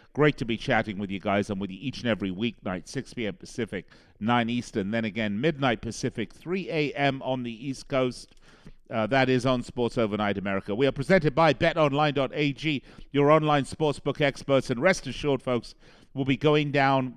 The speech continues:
the entire preview for the Euros and, uh, taking a look at some of those sweet odds available to you at bet online dot A G, and I'll be giving you some picks. Now, if you remember on Friday, uh, the day before the Champions League final,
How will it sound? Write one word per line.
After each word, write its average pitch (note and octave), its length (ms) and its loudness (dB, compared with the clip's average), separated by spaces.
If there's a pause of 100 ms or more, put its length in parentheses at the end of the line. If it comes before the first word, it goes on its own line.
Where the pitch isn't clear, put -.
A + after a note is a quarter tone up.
the B2 300 -2
entire C#3+ 480 2
preview C3 440 0
for B2 120 -6
the A2+ 160 0
Euros A2+ 560 4
and, A#2+ 400 0
uh, A2+ 120 0
taking A#2+ 380 -4
a A#2 80 2
look A#2 300 0 (840)
at C3 120 0
some C3+ 220 2
of A#2 100 0
those A2 260 2 (180)
sweet F#4+ 760 -4 (100)
odds D3+ 600 2
available A2 540 0
to - 180 -4
you F2+ 340 -2 (320)
at A#2+ 220 -2
bet A2+ 160 2
online G#2 300 2
dot G2 160 0
A F#2+ 120 0
G, G2 160 -6
and G2 80 -2
I'll G2 60 0
be F#2 120 -6
giving F2 260 -6
you F2+ 140 -6
some F#2 180 -12
picks. - 320 -4
Now, D3 160 2
if F2+ 120 -8
you C#3 100 -2
remember F3 380 0
on A2+ 180 -6
Friday, D3 680 0 (460)
uh, B2+ 180 4
the A#2 100 -2
day C#3 160 4
before B2 320 -2
the A2 60 -2
Champions D#3+ 600 -4
League A2 180 -6
final, A2+ 540 -2